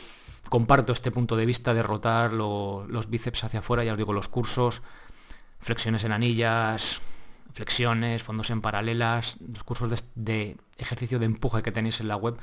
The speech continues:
vais a encontrar este, este apunte junto con muchos otros en cuanto a la técnica. Bien, siguiente pregunta. "Hola, estoy pensando en poner una barra de dominadas para el techo de casa.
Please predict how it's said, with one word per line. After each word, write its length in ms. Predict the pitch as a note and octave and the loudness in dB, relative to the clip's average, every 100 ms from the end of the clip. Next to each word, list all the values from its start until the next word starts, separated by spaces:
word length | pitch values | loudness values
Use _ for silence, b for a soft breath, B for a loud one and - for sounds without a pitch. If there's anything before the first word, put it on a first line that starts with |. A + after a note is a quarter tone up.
| B B B | B B B
vais 200 | A2+ A2+ | 0 2
a 40 | A#2 | 2
encontrar 400 | A2+ A2 G#2+ G#2+ | 2 0 0 0
este, 1300 | G#2+ - G#2+ G2+ G2+ G2 F#2+ F2+ F2+ C2+ G1+ G1+ - - - | -2 -4 -2 -2 -4 -6 -8 -8 -10 -10 -12 -14 -18 -14 -6
este 200 | - - | -2 0
apunte 560 | G2+ A#2+ B2 B2+ B2 - - | 2 2 2 2 -2 -4 -14
junto 300 | - A#2+ A2+ | -4 -2 0
con 120 | G#2+ | 0
muchos 300 | A2 A#2 A2 A#2 | 0 0 0 0
otros 260 | A2+ A2+ | 0 0
en 100 | A#2 | 0
cuanto 340 | A2 G#2 F2+ F2 | 0 -2 -2 -6
a 40 | |
la 120 | E2+ | -6
técnica. 400 | F2+ E2 D#2+ - - - | -12 -14 -16 -16 -6 6
Bien, 260 | F3+ A#2 B B B B B B B | 6 6 B B B B B B B
siguiente 280 | - F#3+ F#3+ | 6 8 8
pregunta. 440 | E3 C#3+ A2 - - | 6 6 4 6 10
"Hola, 160 | A3+ | 12
estoy 240 | F3 G#3 G3+ | 10 6 6
pensando 340 | G#3 G3+ G#3+ | 4 6 8
en 60 | E3+ | 8
poner 180 | F#3+ | 8
una 140 | F#3+ F3+ | 10 10
barra 200 | F#3 F#3 | 10 10
de 60 | |
dominadas 360 | E3+ E3+ F3+ F3 | 8 6 4 4
para 200 | - C3+ | 4 6
el 120 | C3 | 6
techo 220 | F#3 F3+ | 4 6
de 120 | C#3 A2 | 6 4
casa. 320 | - - | 0 -4